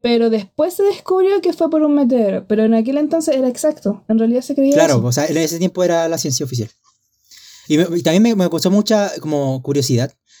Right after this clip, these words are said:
Speaker 2: que remarcaran tanto que él, según la ciencia, la ciencia dice esto, como que, como que se, se marcaban mucho de aquello porque Estados Unidos es un, un país que, en que hasta incluso el día de hoy,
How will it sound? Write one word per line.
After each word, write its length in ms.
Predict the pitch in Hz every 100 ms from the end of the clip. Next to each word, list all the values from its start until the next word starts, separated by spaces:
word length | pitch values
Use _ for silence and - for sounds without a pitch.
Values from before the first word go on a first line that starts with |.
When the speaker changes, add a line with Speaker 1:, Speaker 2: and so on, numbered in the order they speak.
| _
Speaker 2:
que 80 | 160
remarcaran 500 | 160 151 131 180 143
tanto 300 | 175 180 180
que 240 | 156 147 -
él, 200 | 156 165
según 340 | - 139 117 180
la 100 | 214
ciencia, 680 | - 170 147 - 151 147 170
la 140 | 127
ciencia 380 | - 160 196 226
dice 280 | 226 226 180
esto, 340 | - - 165 175 - - - _ _ -
como 220 | 143 139
que, 400 | 139 139 139 127
como 160 | 135 127
que 80 |
se, 360 | 120 143 127 123
se 360 | 120 - - 131
marcaban 340 | 127 127 156
mucho 200 | 139 156
de 60 | 160
aquello 240 | 156 196
porque 540 | 165 131 143 131 123 123 - -
Estados 280 | - 156 135
Unidos 280 | 151 165 170
es 80 | 156
un, 60 | 147
un 60 |
país 200 | 143 156
que, 100 | -
en 160 | 147 139
que 80 | 123
hasta 140 | 131
incluso 300 | 110 190 190
el 40 | 196
día 160 | 214
de 140 | 196 202
hoy, 260 | 165 147